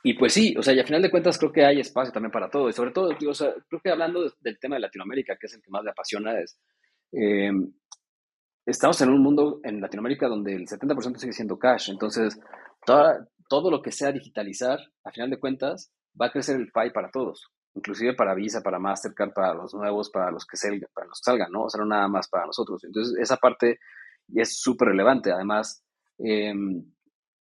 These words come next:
creo que la, la, la parte también como que muy relevante del, de, del moverse del efectivo a un, a dinero digital es el acceso al crédito.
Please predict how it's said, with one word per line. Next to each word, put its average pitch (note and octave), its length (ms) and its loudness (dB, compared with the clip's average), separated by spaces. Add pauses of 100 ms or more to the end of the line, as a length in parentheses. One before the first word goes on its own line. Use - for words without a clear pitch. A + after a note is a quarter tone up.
(320)
creo C#3 120 0
que D#3+ 60 2
la, C#3 160 6
la, B2 180 0
la B2+ 200 2
parte D3+ 220 2
también C3+ 260 0
como C#3 200 -4
que A#2 120 -4
muy A2+ 160 -4
relevante G#2+ 400 -2
del, G2 200 -6
de, F#2 400 -6
del F#2+ 160 -8
moverse G#2 360 -2
del G#2 100 -4
efectivo G#2 720 -4
a F#2+ 300 -6
un, G#2 260 -20 (100)
a F#2+ 200 -2
dinero G2+ 260 -8
digital F#2+ 500 -10 (840)
es G#2+ 320 0
el G#2+ 100 0
acceso G2 640 -2
al F2+ 140 0
crédito. G2 400 -4